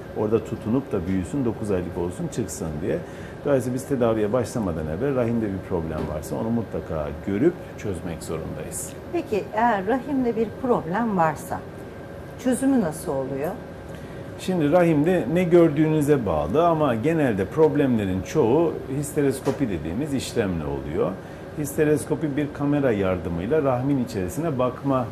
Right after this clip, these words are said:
Speaker 1: yöntemidir. Tabii normalde rahim, e, bir boşluk şeklinde değil. Rahim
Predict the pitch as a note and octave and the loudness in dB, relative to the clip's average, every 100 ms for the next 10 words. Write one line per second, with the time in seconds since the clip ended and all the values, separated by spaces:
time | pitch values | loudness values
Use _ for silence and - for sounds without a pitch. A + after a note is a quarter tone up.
0 | G#2 F2 D#2+ - D2+ C#2 A2 E3 - - | -4 -2 -2 -4 -6 -4 -4 -4 -8 -14
1 | - - E3 C#3+ D3+ E3 D3+ C#3+ C#3 B2+ | -12 -4 -2 0 0 0 0 2 2 2
2 | C3+ C3+ D#3 - - - F#2+ F#2 G2+ C3+ | 2 2 0 -2 -8 -6 -4 -2 0 0
3 | G#2 A#2+ A#2 - D#3 - F#2+ E2 F2+ A2+ | 2 2 2 -2 -8 -4 -6 -4 -2 0
4 | E3+ B2 D#2+ F#2+ A2 A#2 | 0 0 0 0 0 0